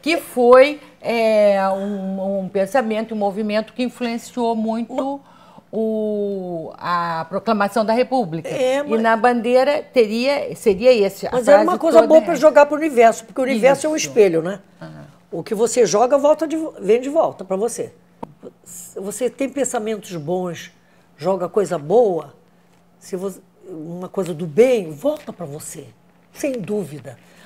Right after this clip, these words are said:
Speaker 2: Agora, se você joga coisa ruim, pode voltar, contar que volta pra você também o ruim. Então,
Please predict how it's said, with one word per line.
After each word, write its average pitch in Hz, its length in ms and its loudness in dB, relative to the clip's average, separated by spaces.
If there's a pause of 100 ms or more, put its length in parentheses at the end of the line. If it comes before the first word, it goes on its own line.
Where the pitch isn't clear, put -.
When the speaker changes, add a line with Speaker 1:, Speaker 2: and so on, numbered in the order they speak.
(120)
Speaker 2:
Agora, 175 320 -4
se - 100 -14
você 220 460 -2 (1300)
joga 190 400 0
coisa 170 240 -4
ruim, 180 400 -8 (400)
pode 165 220 -6
voltar, 175 360 -10 (180)
contar 175 340 -8
que - 120 -8
volta 160 320 -10
pra 175 140 -12
você 185 260 -12
também 180 240 -10
o 180 60 -8
ruim. 165 320 -14 (960)
Então, 226 380 -4